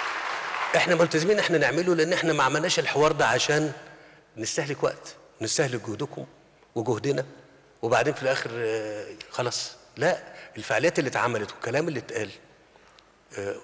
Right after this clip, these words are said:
كلام محترم ومقدر من كل اللي، اللي، اللي قالوه. إحنا كدولة وكحكومة ملتزمين إن إحنا التوصيات اللي تم التوافق عليها نعملها. طب لو الحكومة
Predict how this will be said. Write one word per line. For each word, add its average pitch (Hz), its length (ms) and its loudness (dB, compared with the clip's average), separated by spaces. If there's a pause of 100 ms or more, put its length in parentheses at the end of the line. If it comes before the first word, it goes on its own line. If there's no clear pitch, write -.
(120)
كلام 127 320 0
محترم 123 580 -2 (220)
ومقدر 113 640 -4
من 104 140 -6
كل 113 200 -6
اللي، 104 240 -6
اللي، 95 300 -10
اللي 101 120 -4
قالوه. 87 200 -10 (480)
إحنا 135 200 0
كدولة 131 420 0
وكحكومة 123 640 -4 (400)
ملتزمين 123 480 0
إن 117 120 0
إحنا 120 320 -2 (580)
التوصيات - 520 0
اللي 113 120 0
تم 139 240 4
التوافق 127 460 2
عليها 123 360 -4 (260)
نعملها. 87 360 -6 (1040)
طب 147 180 0
لو 165 140 6
الحكومة 196 540 -2